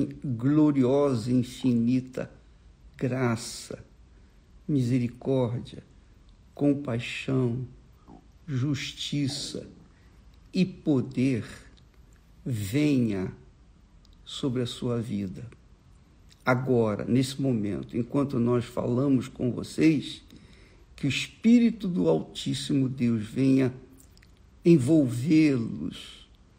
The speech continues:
de tal forma que haja, haja luz dentro da sua vida,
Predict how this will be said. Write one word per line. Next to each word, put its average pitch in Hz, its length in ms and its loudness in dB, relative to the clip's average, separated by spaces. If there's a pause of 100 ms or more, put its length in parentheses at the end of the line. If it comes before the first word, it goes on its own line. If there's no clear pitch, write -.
(260)
de 151 140 -2
tal 160 320 4
forma 131 760 2 (600)
que 143 640 -2
haja, 151 960 2 (180)
haja 156 760 -2 (100)
luz 156 1000 -2 (560)
dentro 127 800 0 (540)
da 117 220 -4
sua - 320 -6
vida, 117 600 -6